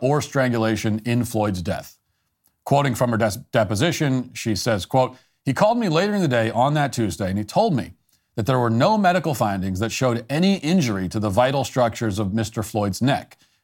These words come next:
There were no medical indications of asphyxia or strangulation." According to Sweezy, quote,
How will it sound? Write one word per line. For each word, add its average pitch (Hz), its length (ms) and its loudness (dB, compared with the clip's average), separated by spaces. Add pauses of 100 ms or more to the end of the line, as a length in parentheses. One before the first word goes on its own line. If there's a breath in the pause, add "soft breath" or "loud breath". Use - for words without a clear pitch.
(120)
There 110 100 0
were 104 140 0
no 131 280 4
medical 175 320 0
indications 120 560 0
of 104 80 -2
asphyxia 147 680 0
or 127 200 2
strangulation." 104 720 -2 (880)
According 123 240 2
to 107 60 0
Sweezy, 147 480 2
quote, 123 320 0